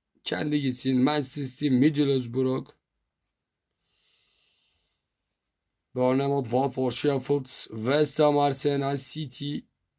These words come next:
Convert City. Biz neredeyiz? Biz bir türlü gelemedik. Stoke City ile eşleştik. Dedim artık Championship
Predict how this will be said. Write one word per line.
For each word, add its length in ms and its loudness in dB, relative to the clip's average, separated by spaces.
Convert 440 -6
City. 600 -4
Biz 440 0
neredeyiz? 680 4
Biz 360 -4
bir 140 -2
türlü 240 0
gelemedik. 680 4
Stoke 540 4
City 460 -2
ile 220 2
eşleştik. 920 0
Dedim 260 0
artık 400 2
Championship 800 -2